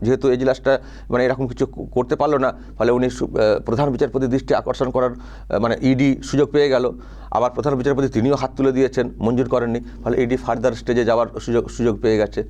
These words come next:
চলে গেছে সঙ্গে সঙ্গে সুপ্রিম কোর্টে। আমি খবর পাচ্ছি যে আজকেই নাকি সব প্রসেস হয়ে গেছে, প্রসেস হয়ে গেছে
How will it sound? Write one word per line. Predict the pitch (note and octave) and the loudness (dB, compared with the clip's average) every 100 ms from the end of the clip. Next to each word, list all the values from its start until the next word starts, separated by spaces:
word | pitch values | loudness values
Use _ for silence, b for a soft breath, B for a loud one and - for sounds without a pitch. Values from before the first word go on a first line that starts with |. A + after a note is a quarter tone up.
| B B - | B B -2
চলে | C3 C#3+ | 0 0
গেছে | A2+ - | -2 -4
সঙ্গে | A2+ A2+ | -4 -4
সঙ্গে | A2+ G#2 - A2 | -4 -6 -8 -6
সুপ্রিম | B2 A#2+ G#2+ | -6 -4 -4
কোর্টে। | G#2 - - - - - | -4 -8 -14 -16 -14 -4
আমি | A#2+ | -4
খবর | - E3+ | -2 -2
পাচ্ছি | F3 F3 | -2 0
যে | A2+ | 0
আজকেই | F#2 - | -2 -4
নাকি | E3+ E3 | -2 -2
সব | E3 A#2 | -4 -4
প্রসেস | A#2 B2+ G#2+ | -6 -4 -2
হয়ে | F#2+ | 0
গেছে, | E2+ - - - - - - - - - - - - - - - | 0 -6 -14 -14 -14 -14 -14 -14 -14 -14 -14 -14 -14 -14 -14 -6
প্রসেস | G#2+ C3+ - | -2 -2 0
হয়ে | G#2+ F2 | 0 0
গেছে | D#2+ - - | -2 -8 -14